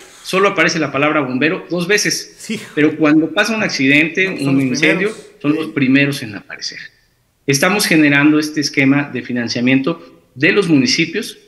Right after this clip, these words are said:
Speaker 1: y del estado, para que primero se reconozca a los bomberos como parte de la protección civil. ¿Y qué quiere decir? Que todos los municipios tengan la obligación de tener bomberos. Y si no tienes bomberos, paga a la estación de bomberos que te brinde el servicio como una especie de subrogado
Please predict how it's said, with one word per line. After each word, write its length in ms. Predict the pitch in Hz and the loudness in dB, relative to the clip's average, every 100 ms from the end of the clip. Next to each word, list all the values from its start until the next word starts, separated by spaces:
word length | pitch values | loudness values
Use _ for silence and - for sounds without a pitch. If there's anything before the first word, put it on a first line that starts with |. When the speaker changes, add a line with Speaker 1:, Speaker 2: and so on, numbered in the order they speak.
| _ _ _ | _ _ _
Speaker 1:
y 200 | 139 170 | -2 0
del 160 | 175 151 | 2 0
estado, 340 | 120 107 101 - | 0 -4 -4 -2
para 180 | 117 | -2
que 100 | 127 | 0
primero 300 | 131 135 165 | 2 2 2
se 120 | 180 143 | 2 0
reconozca 560 | 131 123 123 120 113 | 0 0 -2 -2 -6
a 200 | - 117 | -4 -4
los 160 | 117 113 | -2 -2
bomberos 380 | 120 143 180 - | 0 2 0 -2
como 220 | 120 107 | -6 -2
parte 260 | 165 175 135 | -2 -2 -6
de 40 | |
la 100 | 117 | -6
protección 420 | 117 110 - 113 | -8 -8 -6 -4
civil. 320 | - 87 - - _ _ _ _ _ | -2 -4 -6 -16 _ _ _ _ _
¿Y 140 | 143 | 0
qué 120 | 147 185 | 2 2
quiere 200 | 180 175 | 2 4
decir? 560 | 143 - - - _ - - _ - | 2 0 -6 -12 _ -20 -20 _ -2
Que 120 | 147 | 2
todos 260 | 196 214 214 | 4 2 4
los 80 | |
municipios 520 | 156 147 139 180 185 180 | 6 6 6 2 -2 -2
tengan 220 | 175 175 | 0 0
la 40 | |
obligación 360 | 147 131 120 170 | 0 0 0 -2
de 80 | 165 | 0
tener 280 | 143 139 143 | 2 2 2
bomberos. 540 | 143 147 151 - - _ _ - | 0 0 -2 -8 -20 _ _ -2
Y 120 | 190 | 0
si 120 | 185 | 2
no 140 | 208 | 0
tienes 260 | 208 208 180 | 2 0 2
bomberos, 580 | 147 147 147 170 269 - - _ _ _ _ _ _ - | 4 6 6 2 -2 -10 -20 _ _ _ _ _ _ -2
paga 320 | 170 170 175 | 0 2 -2
a 200 | - 131 | -2 -4
la 100 | 117 | -4
estación 400 | - 113 151 165 | -8 -4 0 0
de 80 | 180 | 0
bomberos 420 | 190 175 175 175 | -2 -2 -2 -4
que 100 | 143 | -4
te 140 | 123 | -2
brinde 240 | 127 139 151 | 0 2 2
el 80 | 147 | 0
servicio 560 | 160 151 143 139 139 | 0 2 0 -2 -2
como 160 | 123 120 | -4 0
una 100 | 139 | 0
especie 840 | 143 135 131 143 143 - - _ _ | 0 -2 2 2 0 -8 -20 _ _
de 320 | 123 123 131 | 0 2 0
subrogado 760 | - 131 110 123 123 139 101 | -2 -8 -6 -4 0 2 0